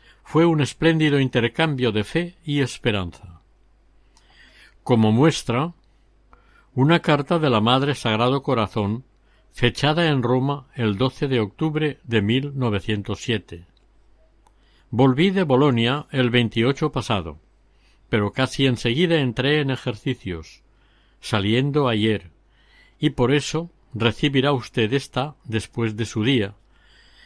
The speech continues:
Pero los regalos ya los tiene usted,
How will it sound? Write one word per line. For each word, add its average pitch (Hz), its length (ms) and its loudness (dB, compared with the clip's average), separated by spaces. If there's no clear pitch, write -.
Pero 123 240 4
los 127 160 4
regalos 156 720 0
ya 120 160 2
los 139 200 -2
tiene 139 240 2
usted, 104 380 -4